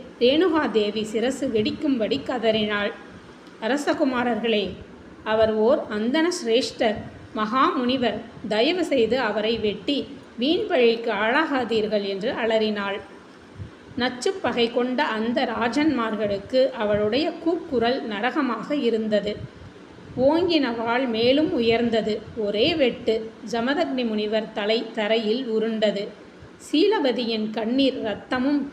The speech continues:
கரை புரண்டு தரையை மட்டுமா நனைத்தது, தர்ம தேவதைகளையும் தலைமுழுகச் செய்தது.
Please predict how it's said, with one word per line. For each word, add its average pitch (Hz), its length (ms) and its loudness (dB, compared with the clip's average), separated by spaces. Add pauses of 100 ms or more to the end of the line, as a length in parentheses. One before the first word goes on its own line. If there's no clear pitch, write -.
(200)
கரை 220 300 0
புரண்டு 277 500 0
தரையை 254 440 2
மட்டுமா 254 460 -2
நனைத்தது, 262 640 -2 (360)
தர்ம 277 380 2
தேவதைகளையும் 233 880 0 (360)
தலைமுழுகச் 262 640 2
செய்தது. 208 540 0